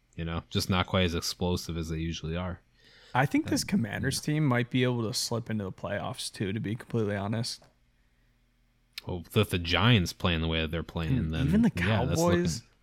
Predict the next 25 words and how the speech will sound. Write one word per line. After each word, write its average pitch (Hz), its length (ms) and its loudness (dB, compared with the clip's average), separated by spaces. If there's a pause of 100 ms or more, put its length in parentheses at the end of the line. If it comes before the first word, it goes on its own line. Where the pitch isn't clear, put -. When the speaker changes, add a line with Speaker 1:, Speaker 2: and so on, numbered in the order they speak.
(120)
Speaker 1:
looking 120 160 -6
Speaker 2:
like, 110 100 -6 (560)
maybe, 131 540 0
maybe 135 340 -2
they 226 120 -2
can 196 160 0
get 208 100 0
a 208 80 2
win 101 200 -2
on 73 140 -10
'em. 110 180 -6 (1120)
Speaker 1:
<sighs> 147 440 -12
Dude, 123 240 -4
I, 107 200 -10
yeah, 196 220 8
I 185 60 6
mean, 240 200 12
they 254 100 10
could 233 200 6
get 113 140 12
a 95 60 8
win 98 160 6
on 85 120 4
the 80 80 0
Cowboys. 85 640 -2